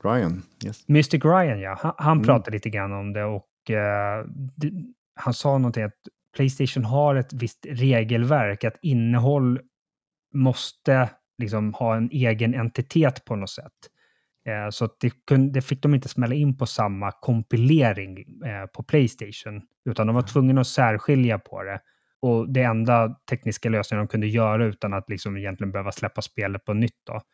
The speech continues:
Speaker 2: det
Speaker 1: Mm.
Speaker 2: var att, ja, då får vi släppa D L C, eh, som en nedladdningskod istället.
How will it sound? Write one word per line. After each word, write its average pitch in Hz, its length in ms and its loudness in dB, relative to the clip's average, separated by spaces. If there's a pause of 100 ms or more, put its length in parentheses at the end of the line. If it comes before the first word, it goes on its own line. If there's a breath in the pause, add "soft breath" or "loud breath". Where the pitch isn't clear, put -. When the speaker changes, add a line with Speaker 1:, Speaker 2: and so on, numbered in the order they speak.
(280)
Speaker 2:
det 120 60 0
Speaker 1:
Mm. 104 140 2
Speaker 2:
var 95 100 2
att, 95 260 -6 (180)
ja, 104 280 -4 (100)
då 113 100 -4
får 113 120 -4
vi 104 80 -4
släppa - 380 -6
D 101 180 -6
L 95 80 -8
C, - 240 -14 (460)
eh, 107 80 -8 (140)
som 98 340 -10
en 98 260 -10
nedladdningskod 98 920 -6
istället. 113 400 -12